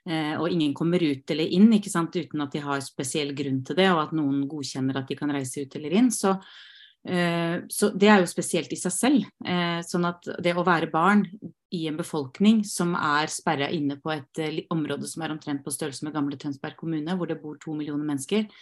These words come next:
det er klart at det, det i seg selv er jo en ting, og så er det jo det at, eh, de, de barna som, eh, som vokser opp, alle som har vokst opp i Gaza har jo vært igjennom, eh,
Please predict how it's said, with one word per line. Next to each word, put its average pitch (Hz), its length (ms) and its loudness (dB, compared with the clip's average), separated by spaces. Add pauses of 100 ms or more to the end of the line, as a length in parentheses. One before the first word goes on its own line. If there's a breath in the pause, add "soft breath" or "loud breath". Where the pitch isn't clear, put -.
(540 loud breath)
det 180 100 -4
er - 60 -4
klart 170 160 2
at 165 160 -2
det, 170 120 4 (200)
det 185 200 6 (100)
i 202 80 0
seg 185 100 -2
selv 202 320 2
er 151 140 -2
jo 165 140 -4
en 139 280 -4
ting, 190 240 4
og 160 60 -2
så 247 140 4
er 196 80 6
det 175 100 2
jo 170 80 -4
det 147 100 -4
at, 147 160 -10
eh, 160 160 -2
de, 160 140 -2 (760 loud breath)
de 185 120 6
barna 156 260 2 (180)
som, 175 240 0 (240)
eh, 170 480 0
som 170 240 0
vokser 185 380 2
opp, - 180 -4 (160)
alle 208 400 4
som 226 160 2
har 202 80 0
vokst - 240 -8
opp - 80 -6
i 151 80 -2
Gaza 143 280 -2
har 156 120 -4
jo 160 60 -6
vært 143 180 -2
igjennom, 147 460 -4 (160)
eh, 147 340 -8